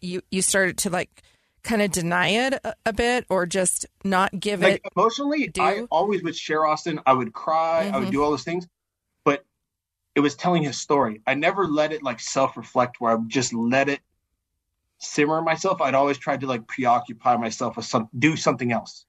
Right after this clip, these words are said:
Speaker 1: Yeah.
Speaker 2: Like,
Speaker 1: So you weren't
Speaker 2: if somebody else is
Speaker 1: feeling
Speaker 2: sad,
Speaker 1: it
Speaker 2: then
Speaker 1: in
Speaker 2: I
Speaker 1: your
Speaker 2: didn't focus
Speaker 1: body.
Speaker 2: on myself.
Speaker 1: You weren't
Speaker 2: Yeah.
Speaker 1: feeling it in your body. You weren't acknowledging, because our emotions live in our body. And for us to really heal, we've gotta feel that, connect with it, and then let it pass,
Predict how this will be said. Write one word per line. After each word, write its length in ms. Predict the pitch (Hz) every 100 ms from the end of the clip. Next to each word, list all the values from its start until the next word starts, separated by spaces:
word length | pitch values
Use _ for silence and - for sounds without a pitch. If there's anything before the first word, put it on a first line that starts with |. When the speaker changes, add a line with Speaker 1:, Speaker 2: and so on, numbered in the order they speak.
| _
Speaker 1:
Yeah. 220 | 180 185 175 _ _ -
Speaker 2:
Like, 140 | 240
Speaker 1:
So 60 | 254
you 160 | 262 262
weren't 140 | -
Speaker 2:
if 20 |
somebody 260 | - 175 175
else 120 | 180
is 40 | 294
Speaker 1:
feeling 220 | 302 185
Speaker 2:
sad, 200 | 190 -
Speaker 1:
it 80 | -
Speaker 2:
then 80 | 214
Speaker 1:
in 60 |
Speaker 2:
I 20 |
Speaker 1:
your 100 | 214
Speaker 2:
didn't 80 | 208 185
focus 240 | 175 151
Speaker 1:
body. 80 | 151
Speaker 2:
on 40 | 131
myself. 360 | 117 127 110 - _
Speaker 1:
You 120 | 208 220
weren't 120 | 247
Speaker 2:
Yeah. 80 | 220
Speaker 1:
feeling 440 | - 254 262 254 208
it 160 | 160
in 80 | 196
your 100 | 185
body. 260 | 185 175 160
You 200 | 180 202
weren't 220 | 214 -
acknowledging, 920 | 185 - 190 196 202 180 185 175 165 _ _ _ _ -
because 260 | - 190
our 140 | 269 233
emotions 540 | 233 285 302 226 -
live 200 | 226 277
in 120 | 233
our 100 | 175
body. 520 | 165 214 269 190 151 -
And 220 | 196 190
for 220 | - 226 220
us 180 | 202 -
to 100 | 202
really 420 | 208 233 240 214
heal, 400 | - 247 277 208
we've 240 | 190 185
gotta 340 | 214 196 190 185 - _ _ _
feel 420 | - - 254 359 208
that, 340 | 202 160 196 - _ -
connect 440 | - 214 220 285 -
with 180 | 220 196
it, 240 | 185 185
and 140 | 202 196
then 180 | 202 196
let 160 | 196 196
it 120 | -
pass, 640 | - 190 175 - - -